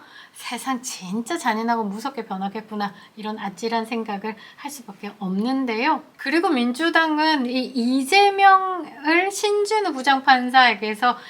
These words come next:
이제 구해내기 위해서, 어, 라이언 일병 구하기가 아니라 이재명 일 심 구하기를 한 것 같은데요. 어, 재판부가 그 이화영에게 구 년 육 개월을,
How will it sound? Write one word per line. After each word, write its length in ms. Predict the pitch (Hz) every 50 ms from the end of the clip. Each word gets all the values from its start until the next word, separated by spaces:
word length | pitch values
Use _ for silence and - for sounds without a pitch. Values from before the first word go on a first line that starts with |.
| - _
이제 340 | - 208 202 214 214 208 202
구해내기 840 | 208 - 247 240 277 302 330 349 320 330 330 320 - 247 240 226 196
위해서, 480 | 190 185 190 196 196 - 196 175 170 - - - - - _
어, 80 | - 196 190
라이언 340 | 190 208 208 226 277 311 294 247
일병 380 | 226 233 226 233 262 262 262 254
구하기가 380 | - 220 214 208 220 214 226 233
아니라 200 | 214 208 208 214
이재명 920 | 220 214 220 208 214 220 208 202 285 294 302 294 302 302 294 285 247 220 - - - _
일 220 | - 302 330 370
심 340 | 370 - - 392 381 359 339
구하기를 520 | - 247 220 226 226 214 226 220 208 202 208
한 200 | - 302 262 247
것 160 | 240 233 233
같은데요. 720 | - 208 208 202 - - 254 254 240 233 226 247 285 294 - - - - - - - -
어, 280 | - 226 226 226 220
재판부가 1040 | 226 - 277 277 - - 480 453 440 403 349 285 269 247 233 233 254 262 233 214 202
그 100 | 196 247
이화영에게 880 | - - 277 269 294 302 320 403 427 415 415 415 392 349 302 294 294
구 140 | 294 - 254
년 220 | 262 294 294 254
육 260 | 214 208 202 - _
개월을, 720 | _ 339 349 349 339 311 285 262 254 285 311 330 339 339 339